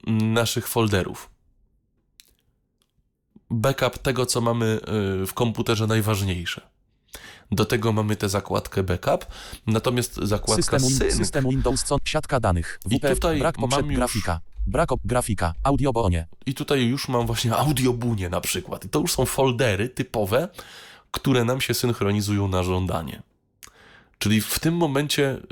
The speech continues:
Speaker 1: tutaj może, możemy w tej zakładce pododawać sobie jakieś katalogi, które będą nam się, e, synchronizowały.
Speaker 2: Stop przycisk, brak nast-, audio bonie.
Speaker 1: Proszę bardzo, audio bunie i przycisk
Speaker 2: Stop
Speaker 1: stop
Speaker 2: przycisk.
Speaker 1: obok niego, który gdybym kliknął, to wyrzuciłbym te audiobooki z synchronizacji. Nie to, że zatrzymał,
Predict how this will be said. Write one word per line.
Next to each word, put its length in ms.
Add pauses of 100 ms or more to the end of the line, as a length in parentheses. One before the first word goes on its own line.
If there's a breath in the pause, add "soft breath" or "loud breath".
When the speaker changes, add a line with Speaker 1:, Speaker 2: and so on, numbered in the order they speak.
(140)
Speaker 1:
tutaj 300
może, 320
możemy 460
w 80
tej 160
zakładce 580
pododawać 640
sobie 240
jakieś 220
katalogi, 560
które 280
będą 380
nam 180
się, 240 (380 loud breath)
e, 120
synchronizowały. 800
Speaker 2:
Stop 120
przycisk, 340
brak 260
nast-, 260
audio 280
bonie. 200
Speaker 1:
Proszę 160
bardzo, 300
audio 320
bunie 300
i 200
przycisk 540
Speaker 2:
Stop 0 (160)
Speaker 1:
stop 120
Speaker 2:
przycisk. 220
Speaker 1:
obok 280
niego, 320 (800 loud breath)
który 300
gdybym 440
kliknął, 480
to 120
wyrzuciłbym 600
te 120
audiobooki 580
z 80
synchronizacji. 840
Nie 120
to, 120
że 100
zatrzymał, 640